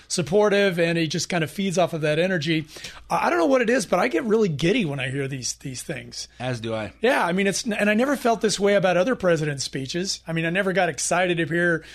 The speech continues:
Speaker 1: George W. speak. Or, you know what I mean?
Speaker 2: Well, you know, and I, I remember <laughs> when, when George W. spoke after nine eleven,
Speaker 1: Mm.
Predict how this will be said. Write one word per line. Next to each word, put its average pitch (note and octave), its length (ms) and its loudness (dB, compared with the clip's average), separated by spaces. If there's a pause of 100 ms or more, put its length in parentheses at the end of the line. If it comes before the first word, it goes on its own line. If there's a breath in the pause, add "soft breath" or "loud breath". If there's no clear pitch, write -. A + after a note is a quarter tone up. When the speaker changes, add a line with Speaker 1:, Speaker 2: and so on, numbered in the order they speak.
(140 loud breath)
Speaker 1:
George D#3+ 300 0
W. D#3+ 340 0
speak. D#3+ 520 -4
Or, F3+ 40 -8
you G3+ 100 -2
know A#3+ 80 2
what A#3+ 120 4
I - 20 4
mean? A#3+ 340 2
Speaker 2:
Well, F3+ 80 0
you F#3+ 60 2
know, G3+ 140 4
and F#3 80 2
I, G#3 220 2
I F3 120 -2
remember G3 600 0
<laughs> D#3 60 -4
when, D3 340 2
when D3 200 -2
George F3+ 260 0
W. F#3+ 300 2
spoke D#3 320 -2
after D3 280 -2
nine C3+ 200 0
eleven, C3 440 0
Speaker 1:
Mm. F#3 220 -2